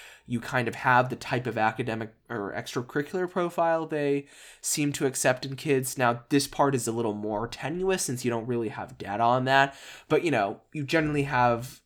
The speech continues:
a good idea that if you've been doing activities and doing, you know, not so well in them, maybe that won't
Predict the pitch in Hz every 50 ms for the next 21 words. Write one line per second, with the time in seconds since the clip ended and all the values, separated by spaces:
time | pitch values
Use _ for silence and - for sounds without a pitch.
0 | _ _ - 143 131 - 147 143 139 131 123 120 123 127 123 120 113 117 107 120
1 | 120 - 139 131 127 120 120 120 123 131 131 127 127 120 113 - - - 139 131
2 | 131 131 123 120 123 120 123 117 110 117 117 117 110 110 107 110 - - - -
3 | - - - - 135 127 117 110 110 113 110 113 123 131 131 - - - 131 120
4 | 123 127 123 131 139 151 156 170 185 190 208 214 180 147 131 123 123 123 127 127
5 | 127 127 123 120 117 113 - 104 113 117 113 110 110 98 - -